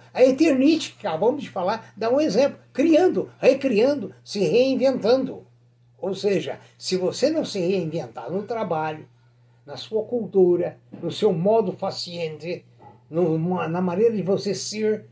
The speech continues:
se você não fizer isso, você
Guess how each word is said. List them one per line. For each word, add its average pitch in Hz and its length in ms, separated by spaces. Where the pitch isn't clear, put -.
se - 200
você 233 440
não 277 400
fizer 180 460
isso, 214 440
você 208 500